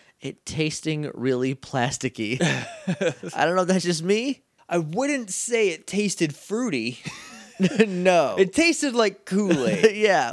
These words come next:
Speaker 1: which is always dubious.
Speaker 2: I'll try it again. I'll get a little packet.
Speaker 1: We also haven't had Ecto Cooler
Speaker 2: Yeah,
Speaker 1: yet.
Speaker 2: we gotta find some
Speaker 1: Gotta,
Speaker 2: Ecto
Speaker 1: I gotta hunt
Speaker 2: Cooler.
Speaker 1: down some Ecto Cooler. If Amazon has it for a reasonable price, I might just buy some there and we'll,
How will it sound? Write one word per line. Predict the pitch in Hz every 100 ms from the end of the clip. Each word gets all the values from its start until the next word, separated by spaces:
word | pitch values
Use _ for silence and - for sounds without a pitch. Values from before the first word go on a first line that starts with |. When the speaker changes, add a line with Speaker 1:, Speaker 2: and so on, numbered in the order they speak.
| 165
Speaker 1:
which | 254 -
is | 247 233
always | 262 247 208
dubious. | 151 151 196 175 147 120 110 139 -
Speaker 2:
I'll | 226
try | - 98 90
it | 87
again. | 90 95
I'll | 113
get | 147
a | 127
little | 107 98
packet. | - 98 95 101 - _
Speaker 1:
We | 135
also | 196 185
haven't | 170 160
had | 147
Ecto | 151 151 135
Cooler | 120 120 110
Speaker 2:
Yeah, | 151
Speaker 1:
yet. | 143
Speaker 2:
we |
gotta | 180 180
find | 196 175
some | 147
Speaker 1:
Gotta, | 139 143
Speaker 2:
Ecto | 131 135
Speaker 1:
I | 143
gotta | 147
hunt |
Speaker 2:
Cooler. | 147 151
Speaker 1:
down | 147 135
some | 131
Ecto | 139 123
Cooler. | 110 120 104
If | 101
Amazon | 135 156 156 151
has | 151 139
it | 123
for | 135
a | 120
reasonable | 135 139 131 120
price, | 123 120 110
I |
might | 110 113
just | 113
buy | 113 107
some | 117 101
there | 107 98
and | 95
we'll, | 98 92 107